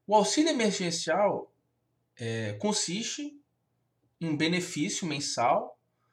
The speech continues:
de seiscentos reais para famílias de baixa renda. Famílias estas cadastradas em programas sociais do governo, trabalhadores informais, intermitentes, autônomos,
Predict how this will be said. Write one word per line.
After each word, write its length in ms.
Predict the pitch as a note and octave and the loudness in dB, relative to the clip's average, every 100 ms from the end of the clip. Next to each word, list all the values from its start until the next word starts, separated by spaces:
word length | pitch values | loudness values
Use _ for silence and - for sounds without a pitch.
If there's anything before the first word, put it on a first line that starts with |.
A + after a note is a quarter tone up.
| _ _ _ _ _ - | _ _ _ _ _ -10
de 60 | |
seiscentos 480 | - D3+ C#3 C#3+ C#3 | -4 -2 -2 -4 -4
reais 600 | - A#2 A2+ C#3+ G#3+ - _ _ - | -2 2 2 2 -2 -10 _ _ 8
para 360 | D4 F4 F#4+ | 10 12 8
famílias 420 | F#4+ D4 A#3+ C#4 | 2 -2 -2 -4
de 60 | B3+ | -2
baixa 280 | A#3+ B3 D#4 | -2 -2 -2
renda. 400 | C4+ F#3 B2+ A#2+ _ _ _ _ _ _ _ | -2 -4 -4 -10 _ _ _ _ _ _ _
Famílias 800 | - E3+ C3+ A#2+ B2+ E3 F3 - | -10 -6 -4 -4 -6 -6 -8 -4
estas 480 | B2+ C3 - F3+ - | 0 0 -2 -6 -8
cadastradas 840 | - B2 C#3+ - - A2+ C3 E3 | -2 0 0 -4 -4 -4 -4 -6
em 80 | D#3+ | -10
programas 460 | - B2+ A#2+ C#3+ D3+ | -6 -6 -4 -6 -8
sociais 500 | D3+ C#3+ A#2+ A#2+ A#2+ | -8 -8 -4 -4 -4
do 80 | A#2+ | -8
governo, 540 | D3+ D3+ B2 D3+ D3 _ _ _ - - - - - | -8 -6 -8 -8 -10 _ _ _ -20 -20 -20 -10 8
trabalhadores 600 | C#3 C3 B2+ B2+ B2 - | 8 10 6 4 0 -4
informais, 800 | - F#3 D#3 B2+ D#3+ E3 C3 B2+ | 0 0 2 2 2 2 2 -2
intermitentes, 960 | B2 C#3 D3+ D3 B2 C3+ D#3+ B2 - | -8 -6 -6 -6 -6 -4 -4 -6 -6
autônomos, 960 | A#2+ - A#2 B2 D#3 D3+ A#2+ F3 - | -8 -6 -6 -4 -4 -6 -8 -10 -12